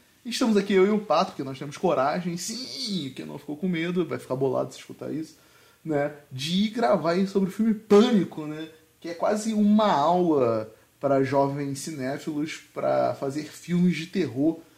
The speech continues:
Vou começar logo pro Pato, a gente não vai se estender muito aí, né? Porque também não tem muito motivo, também não sei se o, o Pato gostou do filme,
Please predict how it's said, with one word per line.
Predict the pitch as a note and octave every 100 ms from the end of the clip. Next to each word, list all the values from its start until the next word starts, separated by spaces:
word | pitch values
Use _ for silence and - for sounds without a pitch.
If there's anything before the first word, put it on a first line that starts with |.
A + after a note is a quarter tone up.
| _
Vou | - -
começar | A#3+ G#3+
logo | G#3 G3+
pro | -
Pato, | D3 - F3+ F#3+ D#3+
a | C#3+
gente | G3 G#3
não | F#3+
vai | F3+
se | F3+
estender | F3 F3+ D#3 D#3
muito | C3 C#3 F3+ F3 C#3
aí, | B2+ F3+ F#3+ - _ _ _ -
né? | C#3 C#3 C#3
Porque | - F3 D#3
também | D#3 D#3
não | D#3+
tem | D#3+ E3
muito | F3 F3 E3+ D#3+
motivo, | C3 B2+ F#3+ E3+
também | C3+ B2+
não | B2+
sei | B2
se | - A2+
o, | G#2 -
o | G#2 G2 F#2+
Pato | G2 -
gostou | G#2+ G2 G#2+
do | F#2+
filme, | G#3 G#3 C3+